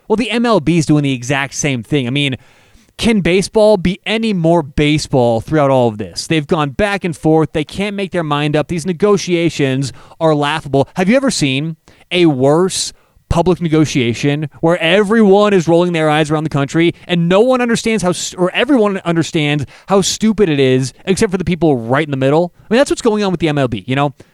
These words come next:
Like I said, how M L B of them. And it's, it's not just baseball. It's the M L B Players Association as well. You know, they're, the M L B P A comes out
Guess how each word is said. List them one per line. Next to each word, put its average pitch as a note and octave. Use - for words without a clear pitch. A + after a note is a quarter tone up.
Like D#3+
I D3+
said, A2+
how G#3
M D#3+
L D3
B C3
of G#2
them. F2+
And G3
it's, A#3
it's A3
not B3+
just G3
baseball. D3
It's D3+
the G#3+
M G3
L F#3+
B F#3
Players F#3
Association D3
as A2
well. C3+
You A3
know, G#3
they're, G#3
the G3+
M C#4+
L D4
B C4
P G#3+
A F#3+
comes D3
out G#2+